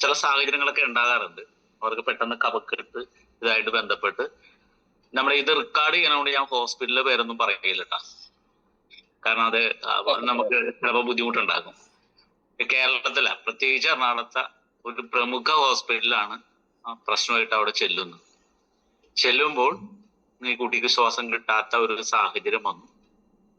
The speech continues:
അപ്പൊ അവര് നമ്മുടെ ട്യൂബിലൂടെ ശ്വാസം കൊടുക്കുന്ന ഒരു ശ്രമം നടത്തി. എന്തോ ചെയ്യില്ല, അത് കൊടുത്തതിന് ശേഷം,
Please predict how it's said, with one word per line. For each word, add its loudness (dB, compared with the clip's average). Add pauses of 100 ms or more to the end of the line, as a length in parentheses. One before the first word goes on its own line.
അപ്പൊ -2
അവര് 0 (420)
നമ്മുടെ 2 (580)
ട്യൂബിലൂടെ 2
ശ്വാസം -2
കൊടുക്കുന്ന -2
ഒരു 0
ശ്രമം 0
നടത്തി. -4 (1400)
എന്തോ 0 (840)
ചെയ്യില്ല, 0
അത് 0
കൊടുത്തതിന് 0
ശേഷം, 0